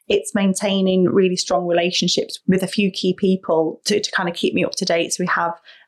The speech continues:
a contact at the Department for Education that I meet with regularly. I think networking with similar people in my position is, is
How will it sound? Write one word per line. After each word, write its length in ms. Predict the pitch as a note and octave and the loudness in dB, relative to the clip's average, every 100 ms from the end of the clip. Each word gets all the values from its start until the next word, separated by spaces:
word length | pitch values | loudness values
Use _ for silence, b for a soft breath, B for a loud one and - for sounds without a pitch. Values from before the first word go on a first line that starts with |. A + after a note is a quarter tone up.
| - | -4
a 400 | F3+ F3 E3+ F3 | 0 4 4 2
contact 340 | - G3+ - | 0 -2 -2
at 40 | - | -4
the 60 | |
Department 440 | - - E3+ - - | -4 -4 -2 -4 -4
for 80 | E3+ | -4
Education 520 | - - G#3+ A3 G3+ | -4 0 0 2 0
that 120 | - | 0
I 60 | F#3 | 0
meet 180 | F#3 | 0
with 160 | F3+ F3+ | 0 0
regularly. 640 | F3+ E3+ F3 E3+ E3+ E3+ B B B - | -2 0 0 2 2 0 B B B -8
I 60 | |
think 260 | G3 G3+ - _ | -2 -2 -4 _
networking 680 | G#3 G3+ G3+ F#3+ F#3+ G3 F#3 | 2 2 0 -2 -2 0 2
with 240 | F3+ E3+ E3 - | 4 2 0 -4
similar 440 | - F#3 F3+ F3 | -2 2 2 0
people 340 | F3 F#3 - | 0 -2 2
in 60 | F3 | 2
my 160 | E3+ F3 | 2 -2
position 460 | - F#3+ - F3+ | -4 -4 0 4
is, 140 | F3 E3+ | 2 2
is 200 | - E3 | -2 -2